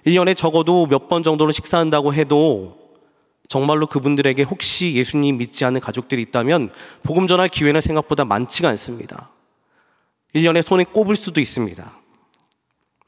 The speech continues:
아마 먼 곳에 계신 분이라면 더 그렇겠지요. 그러니 혹시 복음을 전하셔야 한다면 오늘이,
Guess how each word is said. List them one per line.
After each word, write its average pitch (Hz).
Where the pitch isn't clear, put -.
아마 139
먼 147
곳에 156
계신 151
분이라면 139
더 127
그렇겠지요. 120
그러니 185
혹시 202
복음을 175
전하셔야 156
한다면 147
오늘이, 156